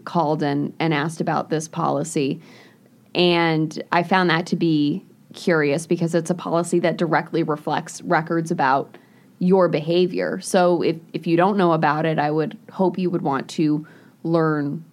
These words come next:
more about that issue. And then I, I was really interested in, in the whole conversation about victims' rights and the, this whole argument about why we need to protect these records, because the courts have said that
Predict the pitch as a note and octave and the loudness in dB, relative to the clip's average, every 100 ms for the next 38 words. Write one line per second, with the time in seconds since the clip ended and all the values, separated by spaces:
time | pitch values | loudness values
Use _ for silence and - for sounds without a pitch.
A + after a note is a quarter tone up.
0 | - _ - F3+ G3+ A3+ F3 D#3 C3+ - | -20 _ 0 2 4 4 4 2 -2 0
1 | C3+ C#3 F3+ A#3 - C#3+ - - - - | 2 2 2 0 0 -2 -4 -8 -12 -20
2 | - - G3 G#3+ G#3+ G#3 F#3+ - F#3+ F#3+ | -18 0 4 6 6 4 4 4 4 4
3 | F#3 F#3+ A3 A3+ A3+ G#3 - C#4 - F3+ | 2 2 4 4 2 0 0 -4 0 2
4 | E3 E3 E3 E3 - E3+ D#3+ D#3+ - F3 | 4 2 2 0 0 2 0 -4 -2 0
5 | F#3+ F3+ F3+ F3+ E3 E3 F#3 G3+ - F3 | 4 2 2 0 0 0 0 0 0 0
6 | D#3+ D#3+ D#3 - - - - - E3 F3+ | 2 2 2 -2 -20 -20 -18 -6 0 0
7 | F#3 F#3 F3 E3 D#3+ E3+ E3+ F3 D#3+ D#3 | 2 2 2 2 2 2 2 0 0 -2
8 | E3 F3+ F3+ F#3+ F#3 - E3+ E3+ F3+ F3 | -2 -2 0 0 2 4 2 2 2 4
9 | E3 D3 D3 D#3 E3 E3 E3+ E3+ E3 D#3+ | 2 2 2 2 2 0 -2 -8 -6 -4
10 | D#3+ D3+ D#3+ E3+ E3+ D#3+ D#3+ E3 D#3+ D#3+ | -4 -2 -2 0 0 -2 -4 -2 -2 -2
11 | E3 D#3+ F3+ E3 - E3+ - E3+ E3 D#3 | -6 -2 0 0 -2 -4 -2 -2 -2 -6